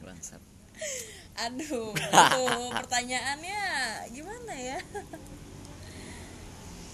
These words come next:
Speaker 1: Oke nih, udah bisa gue jawab nih.
Speaker 2: Bisa lah, jawab terus.
Speaker 1: Oke, kalau misalnya dari kedua orang tua gue sendiri sih tidak memberikan pemahaman yang benar-benar pemahaman ya.
Speaker 2: Hmm.
Speaker 1: Kalau gue ini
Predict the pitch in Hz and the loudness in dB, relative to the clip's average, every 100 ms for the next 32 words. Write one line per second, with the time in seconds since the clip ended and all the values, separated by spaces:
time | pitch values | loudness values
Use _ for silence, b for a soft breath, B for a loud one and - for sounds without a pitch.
0 | - 214 220 208 202 202 226 214 214 214 | -12 -10 -6 -4 -4 -4 -4 -4 -2 0
1 | 240 240 220 214 - - 120 - 151 139 | 0 0 -6 -6 -8 0 6 8 10 10
2 | 113 123 123 - 120 - - - - 370 | 8 6 6 4 -2 -2 -4 -6 -4 -4
3 | - - - 320 311 330 - - - 214 | -4 -12 -6 -4 -2 -4 -10 -14 -10 -8
4 | 208 202 208 214 220 208 208 208 208 208 | -8 -8 -8 -8 -8 -8 -8 -8 -8 -10
5 | 202 202 202 190 196 196 - 196 190 196 | -12 -12 -12 -10 -10 -12 -12 -12 -10 -10
6 | 196 - 214 202 233 247 349 - 247 208 | -6 -6 -6 -8 -4 -4 -4 -8 -8 -6
7 | 202 - - - - - - - 254 269 | -6 -8 -16 -16 -16 -16 -16 -12 -8 -4
8 | 262 254 247 233 226 240 - - - 254 | -2 -2 -2 -4 -4 -8 -12 -14 -10 -6
9 | 262 277 233 233 226 226 226 220 214 214 | -4 -4 -4 -4 -4 -4 -6 -6 -6 -6
10 | 208 208 208 214 214 214 247 226 196 190 | -8 -8 -8 -6 -6 -6 -6 -6 -6 -4
11 | 190 214 220 202 202 196 170 175 202 208 | -4 -6 -8 -6 -4 -4 -4 -8 -6 -4
12 | 208 - 202 202 277 349 | -4 -6 -8 -8 -6 -6